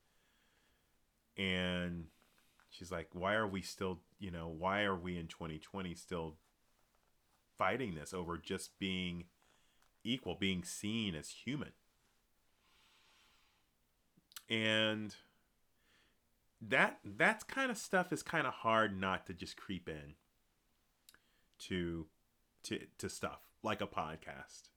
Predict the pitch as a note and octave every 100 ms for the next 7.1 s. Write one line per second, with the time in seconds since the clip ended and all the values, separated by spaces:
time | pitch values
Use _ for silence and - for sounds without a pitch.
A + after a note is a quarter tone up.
0 | _ _ - - - - - - _ _
1 | _ _ _ _ _ _ _ _ _ -
2 | - C#3+ A2 G2+ F2+ F2 _ _ - G#2+
3 | G2+ - F#2 F2+ - F2 F2 F2 F2 -
4 | E2 E2+ - - _ _ _ _ _ _
5 | _ _ _ _ _ _ _ _ _ _
6 | - A2 - D#3+ D3+ B2+ G2 D#2+ D#2 G2
7 | -